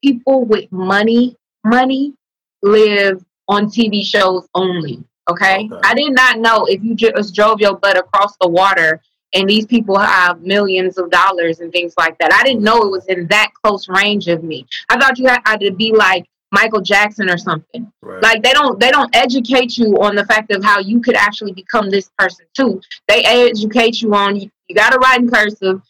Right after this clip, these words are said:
Speaker 1: Well, they don't do that no more. But you <laughs> had to write in cursive and one, two, threes and all this other stuff that I don't even remember no more. But it's like they don't build you up to let you know that you can actually become somebody.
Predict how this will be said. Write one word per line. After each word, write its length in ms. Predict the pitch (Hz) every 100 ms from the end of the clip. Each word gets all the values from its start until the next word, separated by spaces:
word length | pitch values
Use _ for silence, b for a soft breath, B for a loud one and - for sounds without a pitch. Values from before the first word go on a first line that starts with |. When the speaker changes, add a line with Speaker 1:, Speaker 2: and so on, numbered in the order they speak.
| B - -
Speaker 1:
Well, 160 | 170
they 140 | 165 190
don't 160 | 190
do 80 | 180
that 200 | 185 208
no 120 | 151
more. 260 | 151 151 156 B B
But 240 | - 240 233
you 140 | 262
<laughs> 40 | 302
had 180 | 311
to 120 | 294 254
write 300 | 262 330 311
in 40 | -
cursive 560 | 294 285 294 269 262
and 140 | 233 202
one, 220 | 254 262
two, 200 | 302 254
threes 260 | 254 269 247
and 100 | 226
all 180 | 240 254
this 120 | 254 233
other 200 | 240 240
stuff 200 | 247 220
that 140 | 220
I 120 | 262 240
don't 120 | 233
even 140 | 262
remember 380 | 254 262 269 254
no 180 | 226 196
more. 320 | 185 180 170 B B B _ -
But 360 | 240 214 190 - _ _ _ _ _ _ _ _ _ _ _ _
it's 180 | 240 247
like 400 | 247 226 214 208
they 100 | 226
don't 260 | 247 254 247 _ -
build 300 | 233 254 233
you 140 | 247
up 220 | 220 240 240 _ -
to 240 | 214 190
let 340 | 196 226 220
you 80 | 226
know 220 | 214 214
that 320 | 214 196 208 233
you 100 | 233
can 160 | 214
actually 420 | 196 214 - 196
become 480 | 180 175 - 208 202
somebody. 800 | 185 208 202 180 185 240 233